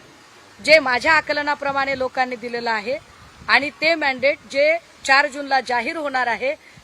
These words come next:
ते फोडाफोडीच्या राजकारणाने त्रस्त होऊन दिलेलं मॅन्डेट आहे. त्यामुळे आता पुन्हा त्या सगळ्या भानगडीत जाणे म्हणजे लोकांच्या मताचा अव्हेर करणं असेल आणि सन्माननीय पक्षप्रमुख आणि शिवसेना उद्धव बाळासाहेब ठाकरे पक्ष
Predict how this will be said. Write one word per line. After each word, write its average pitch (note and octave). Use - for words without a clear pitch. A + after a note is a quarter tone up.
ते C#4
फोडाफोडीच्या C#4+
राजकारणाने B3
त्रस्त B3+
होऊन D#4
दिलेलं C#4+
मॅन्डेट A#3+
आहे. A#3
त्यामुळे D4
आता E4
पुन्हा D#4
त्या F4
सगळ्या D#4
भानगडीत C4+
जाणे A3
म्हणजे A#3+
लोकांच्या C4+
मताचा B3
अव्हेर G#3+
करणं D4+
असेल E4
आणि C4
सन्माननीय C#4+
पक्षप्रमुख D4+
आणि A3
शिवसेना E4
उद्धव D#4
बाळासाहेब C#4+
ठाकरे C4
पक्ष C4+